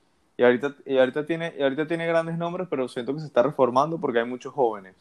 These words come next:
Pero el error es, cuando llega Cristiano, cambias tu idea de fútbol. O sea, cambias la manera de jugar.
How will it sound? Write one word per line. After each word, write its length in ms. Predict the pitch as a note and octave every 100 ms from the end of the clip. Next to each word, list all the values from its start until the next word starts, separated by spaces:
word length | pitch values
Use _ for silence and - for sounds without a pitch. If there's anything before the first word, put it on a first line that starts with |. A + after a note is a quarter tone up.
| _ _ _ _ _ _ _ _
Pero 300 | B2 B2+ - -
el 180 | B2 B2
error 280 | B2 C#3 C3+
es, 100 | B2+
cuando 240 | - C3 C3
llega 220 | C#3 F#3
Cristiano, 500 | F3 - E3 F3 F3+ - _ _ _ _ _ _ -
cambias 640 | C#3 C#3 C#3+ D3+ - - _
tu 140 | A#2+
idea 280 | A#2 A#2 B2
de 80 | C3
fútbol. 460 | - B2 G#2+ G2+ -
O 40 |
sea, 220 | - G#2+ - -
cambias 320 | B2 B2 C#3
la 80 | C#3
manera 260 | A#2 A2 C3+
de 60 |
jugar. 360 | B2+ B2+ C#3+